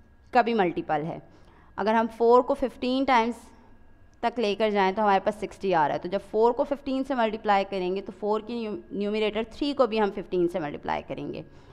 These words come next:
थर्टी को टू टाइम्स करें तो हमारे पास सिक्सटी आ रहा है, so थर्टी के न्यूमरेटर ट्वेंटी नाइन को भी टू से मल्टीप्लाई करेंगे। थ्री को फ़िफ़्टीन से मल्टीप्लाई किया तो फ़ोर्टी फ़ाइव upon सिक्सटी प्लस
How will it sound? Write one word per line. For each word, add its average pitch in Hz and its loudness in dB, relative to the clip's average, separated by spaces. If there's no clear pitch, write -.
थर्टी 240 6
को 302 4
टू 285 -2
टाइम्स 277 4
करें 247 -2
तो 247 0
हमारे 226 4
पास 226 -4
सिक्सटी - -8
आ 202 6
रहा 196 4
है, 202 0
so 220 -6
थर्टी 202 2
के 247 -6
न्यूमरेटर 226 -2
ट्वेंटी 226 -2
नाइन 208 2
को 208 -4
भी 233 -6
टू 214 -8
से 233 -4
मल्टीप्लाई 170 -2
करेंगे। - -10
थ्री 277 -2
को 311 -2
फ़िफ़्टीन 285 -2
से 294 -2
मल्टीप्लाई 240 4
किया 233 -2
तो 240 -6
फ़ोर्टी 180 -2
फ़ाइव 254 4
upon 247 0
सिक्सटी 247 -8
प्लस 220 6